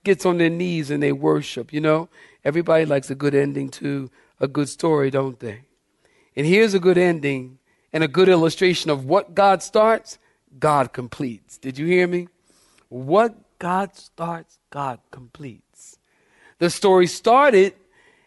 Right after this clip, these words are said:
as Jesus saw the man and healed the man. Later, Jesus found the man to finish what he started. He was sought by the Lord.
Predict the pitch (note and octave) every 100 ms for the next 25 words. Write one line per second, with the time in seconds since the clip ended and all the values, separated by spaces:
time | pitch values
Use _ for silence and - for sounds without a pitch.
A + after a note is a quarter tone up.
0 | - E3+ E3+ D3 D3 A#3 A3 G3+ - -
1 | G3 G#3 A#3+ B3 B3+ A#3 G#3+ G#3+ G#3+ F#3+
2 | A3 G3+ E3 D#3 C3 F2 - _ _ _
3 | _ _ _ _ - B2+ B2+ C3+ D#3+ F3+
4 | D#3 D3 D#3+ - E3 F3+ E3 C3 C#3+ D#3
5 | - D#3 D3+ D#3+ F3 - G#3+ A#3+ F#2 _
6 | _ _ _ _ _ _ - E3+ D#3 D3
7 | - - D#3+ D#3 D#3+ D#3+ E3 E3 E3+ F3
8 | F#3 G#3+